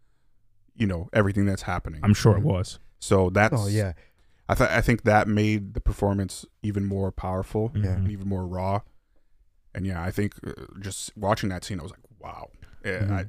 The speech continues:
Speaker 1: it's one of the best acted scenes in the, in the whole M C U, I think.
Speaker 3: Mm-hmm.
Speaker 2: In, on that note, uh,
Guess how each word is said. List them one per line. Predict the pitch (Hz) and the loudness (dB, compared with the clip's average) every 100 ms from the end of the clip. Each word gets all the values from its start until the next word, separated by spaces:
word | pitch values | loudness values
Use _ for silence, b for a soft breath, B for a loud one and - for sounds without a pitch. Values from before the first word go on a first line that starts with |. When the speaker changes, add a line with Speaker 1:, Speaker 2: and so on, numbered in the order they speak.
| - | -10
Speaker 1:
it's | 107 - | -12 -4
one | 110 | -2
of | 104 | -2
the | 95 | -2
best | 90 - | -8 -8
acted | 90 - 87 | -10 -10 -12
scenes | - 95 92 90 | -10 -8 -8 -8
in | 90 | -8
the, | 95 - | -8 -10
in | - 87 | -8 -6
the | 95 - | -6 -8
whole | - 95 | -6 -6
M | 90 | -6
C | - 92 | -8 -8
U, | 98 | -8
I | - | -8
think. | - - - | -10 -10 -2
Speaker 3:
Mm-hmm. | 123 101 | 0 2
Speaker 2:
In, | 113 127 | 4 4
on | 113 120 | 4 6
that | 120 104 | 6 4
note, | 98 110 127 - _ - | 8 8 8 4 _ 8
uh, | 107 | 8